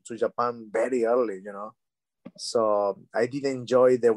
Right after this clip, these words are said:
university or something like that, and I miss that. But I do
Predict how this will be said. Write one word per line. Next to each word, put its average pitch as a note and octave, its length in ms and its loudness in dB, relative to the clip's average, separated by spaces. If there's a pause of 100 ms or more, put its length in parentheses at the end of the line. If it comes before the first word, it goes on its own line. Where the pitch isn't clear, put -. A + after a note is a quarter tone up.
university B2 800 -2
or A2 140 0
something A#2 340 -8
like G2+ 200 -2
that, G#2 180 -2
and G#2 120 -8
I G#2+ 200 -6
miss C3+ 300 -6
that. G#2+ 260 0 (300)
But F3+ 320 2 (200)
I A2 220 -8
do D3+ 320 2